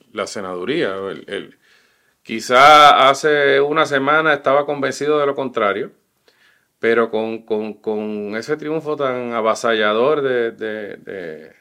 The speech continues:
del P R M, no solamente en el Distrito Nacional, sino en la,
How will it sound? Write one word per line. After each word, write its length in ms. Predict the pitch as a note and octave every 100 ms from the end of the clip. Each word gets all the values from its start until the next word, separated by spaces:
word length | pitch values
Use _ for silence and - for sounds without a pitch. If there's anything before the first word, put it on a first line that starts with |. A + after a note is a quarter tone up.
| _ _ _ _ _ _ _
del 160 | A2 G#2+
P 120 | B2+
R 200 | C3+ D3+
M, 140 | D3+
no 120 | D#3 C3+
solamente 540 | C#3 C#3+ C3+ C#3+ C#3+
en 60 | C3
el 60 |
Distrito 280 | A#2+ A#2 C#3
Nacional, 380 | C3+ B2+ A#2+ F3
sino 260 | D#3+ B2
en 100 | A#2+
la, 320 | A2 F#2+ -